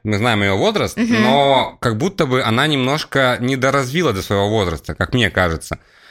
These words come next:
Speaker 1: Потому что меня немножко смущает, что она готова уехать с ним в Москву, с его женой, с его детьми, и сама при этом хочет от него детей. То есть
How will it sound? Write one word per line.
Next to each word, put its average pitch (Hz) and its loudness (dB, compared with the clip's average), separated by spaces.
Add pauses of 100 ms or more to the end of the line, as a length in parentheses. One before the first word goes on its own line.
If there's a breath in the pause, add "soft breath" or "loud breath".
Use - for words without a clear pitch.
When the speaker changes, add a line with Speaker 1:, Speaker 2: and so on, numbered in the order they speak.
(120 soft breath)
Speaker 1:
Потому 120 0
что 143 0
меня 127 0
немножко 208 -2
смущает, 208 0
что 139 0
она 156 0
готова 175 0
уехать 156 -2
с - -10
ним 220 0
в - 0
Москву, 147 -2 (220 soft breath)
с - -14
его 180 0
женой, 143 0
с - -10
его 147 0
детьми, 175 -2
и 131 -4
сама 156 0
при 117 0
этом 110 -2
хочет - -2
от - -12
него 117 0
детей. 147 -4 (400 loud breath)
То 123 2
есть - -4